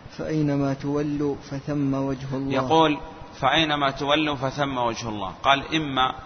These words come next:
Speaker 2: أن هذه الآية على ظاهرها، ولكن يوصانا الله سبحانه وتعالى عن الظنون الكاذبة.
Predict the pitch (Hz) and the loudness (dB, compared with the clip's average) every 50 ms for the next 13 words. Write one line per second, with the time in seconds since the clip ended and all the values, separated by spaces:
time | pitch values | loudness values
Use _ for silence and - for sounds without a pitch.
0 | - - - - - - - - - - - - - - - 120 131 143 139 135 | -16 -16 -18 -18 -18 -18 -18 -18 -18 -18 -18 -18 -14 -6 -2 -2 -2 -2 -2 -4
1 | 131 131 131 135 143 147 143 135 127 131 123 127 120 117 - 143 147 151 151 143 | -4 -2 0 2 4 4 4 4 2 -2 -4 -4 -4 -2 2 4 4 6 6 6
2 | 123 131 131 131 123 120 113 120 117 117 117 104 98 98 95 - - - - - | 6 6 6 4 4 4 4 2 2 0 0 -4 -6 -6 -8 -10 -12 -14 -16 -18
3 | - - - - - - - - - - - - - - - - - - - - | -18 -20 -20 -18 -18 -20 -18 -18 -20 -20 -20 -18 -20 -20 -20 -18 -20 -18 -18 -18
4 | - - 117 113 120 127 143 147 147 143 - 147 135 135 131 127 - - 151 143 | -14 -6 -2 0 4 6 6 6 6 6 2 -4 -4 -4 -4 -2 -2 0 2 2
5 | 143 139 135 135 135 139 139 139 131 - 131 117 113 - 135 135 131 123 120 117 | 2 2 -2 -2 2 4 4 6 4 2 -2 -4 -4 -4 -4 -2 -2 -2 -4 -2
6 | - 135 127 143 151 151 139 135 131 127 120 110 120 131 135 135 135 131 123 120 | 0 4 6 6 6 6 4 0 -4 -4 -6 -4 -4 -4 -2 -2 0 0 -2 -2
7 | - - 131 113 107 101 98 98 92 - | -2 2 4 4 4 4 2 -4 -6 -6